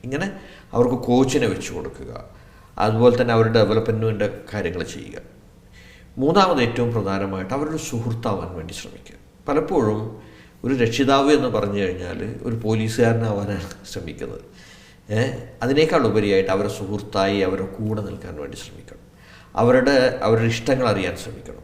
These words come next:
അവർക്കൊരു പ്രശ്നങ്ങൾ വന്നാൽ അത് ആദ്യം വന്ന് പറയേണ്ടത് നിങ്ങൾ പാരൻസിനോടായിരിക്കണം. അതിനുള്ള ഒരു സ്പേസ് നിങ്ങൾ ക്രിയേറ്റ് ചെയ്തുകൊണ്ടിരിക്കണം.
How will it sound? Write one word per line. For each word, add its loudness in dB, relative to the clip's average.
അവർക്കൊരു 6
പ്രശ്നങ്ങൾ 0
വന്നാൽ 0
അത് -6
ആദ്യം 4
വന്ന് 0
പറയേണ്ടത് 0
നിങ്ങൾ -4
പാരൻസിനോടായിരിക്കണം. -8
അതിനുള്ള 0
ഒരു 0
സ്പേസ് 2
നിങ്ങൾ -2
ക്രിയേറ്റ് 0
ചെയ്തുകൊണ്ടിരിക്കണം. -6